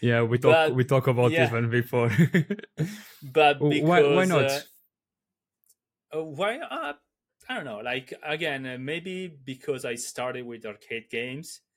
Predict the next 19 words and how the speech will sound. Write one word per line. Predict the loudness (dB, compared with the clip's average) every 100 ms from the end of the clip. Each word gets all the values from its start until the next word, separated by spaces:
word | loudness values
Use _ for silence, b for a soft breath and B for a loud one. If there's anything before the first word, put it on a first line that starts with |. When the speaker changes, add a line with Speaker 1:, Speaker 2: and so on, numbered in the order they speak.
| _ _ _ _ _ _
Speaker 2:
and | -10 -8
I | -10
Speaker 1:
Mm-hmm. | -6 -6
Speaker 2:
felt, | -4 -4 -4 -6 -10 -10
uh, | -8 -8 -10 -12 _ _ _ _ _ _ _ _ _ _ -14
now | -10 -8 -6 -6 -6 -6 -6 -10 _ -20
getting | -8 -6 -6 -8 -10 -12
back | -10 -8 -8 -10 -14
into | -16 -12 -8
racing | -8 -8 -12 -14
games, | -12 -12 -12 -16 -20 -20 _ _ _ _ _ _ -14
it, | -14 _ _ _ _ _ _ _
the, | -8 -6 -6 -12 -12
there | -4 -2
is | -2 -2
a | -2
really | -6 -8
steep | -12 -12 -14 -14 _
curve, | -12 -10 -10